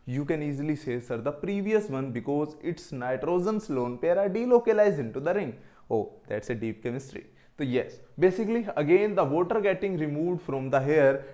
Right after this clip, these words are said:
and the long chain polymer is getting formed, its tensile strength will be quite high and it is used as the, uh, bulletproof material and even this Kevlar is a registered trademark name, है ना?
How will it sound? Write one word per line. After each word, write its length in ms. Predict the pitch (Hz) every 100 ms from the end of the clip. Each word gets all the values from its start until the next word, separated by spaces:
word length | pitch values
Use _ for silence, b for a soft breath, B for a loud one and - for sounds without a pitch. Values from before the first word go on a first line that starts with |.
| B
and 160 | 131 131
the 80 | 135 131
long 400 | 165 190 196 185 -
chain 260 | 135 139 139
polymer 360 | 113 110 123 127
is 140 | 127 107
getting 300 | 104 131 127 131
formed, 280 | 135 123 127 135
its 140 | 131 - -
tensile 500 | 120 123 - 151 185 -
strength 400 | 151 143 139 110
will 160 | 110
be 120 | 107 135 120
quite 300 | 117 127 - 135
high 240 | 143 120 - B B -
and 260 | 123 135 135
it 80 | 135
is 440 | 139 117 107 110
used 320 | 139 165 151 - 110
as 220 | 107 101 127
the, 140 | 151
uh, 480 | 156 - - 127 120 107
bulletproof 460 | 107 113 - 139 139 127
material 440 | 127 160 147 143 143 -
and 180 | 156 165 -
even 320 | 180 160 139 143 B B 135
this 100 | 151 -
Kevlar 380 | 143 139 160 165 165
is 180 | 127 131
a 120 | 120 123
registered 600 | 127 160 160 - 208 208
trademark 800 | 202 - 120 117 117 123 120 127
name, 420 | 120 107 107 117
है 60 | 151
ना? 260 | 190 143